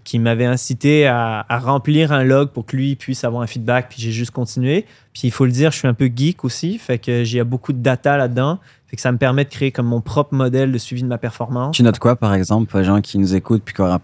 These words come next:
Speaker 2: peut-être envie d'en commencer un ?
Speaker 1: Code d'effort, dénivelé positif, temps, euh, les allures, mes B P M, j'ai commencé à travailler aussi avec du wattage un petit peu, kilométrage,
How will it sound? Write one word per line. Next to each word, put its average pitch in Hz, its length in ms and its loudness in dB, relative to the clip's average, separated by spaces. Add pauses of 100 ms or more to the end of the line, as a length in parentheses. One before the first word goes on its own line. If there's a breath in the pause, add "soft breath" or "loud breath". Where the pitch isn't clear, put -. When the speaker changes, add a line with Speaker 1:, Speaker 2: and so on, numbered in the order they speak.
Speaker 2:
peut-être 107 320 -2
envie 101 160 2
d'en 90 160 0
commencer 90 420 -2
un ? 98 180 -6 (100)
Speaker 1:
Code 165 160 4
d'effort, 156 540 2
dénivelé 151 400 2
positif, 151 920 -2 (140)
temps, 151 440 2 (260 soft breath)
euh, 123 280 2
les 123 280 0
allures, 160 560 4
mes 127 200 2
B 139 140 0
P 143 180 2
M, 147 200 2
j'ai 123 120 -2
commencé 127 340 -2
à 143 120 2
travailler 131 400 0
aussi 143 180 -4
avec 123 180 -2
du 127 80 -2
wattage 139 480 0
un 127 100 -2
petit - 120 -12
peu, 143 340 0 (420 soft breath)
kilométrage, 139 920 0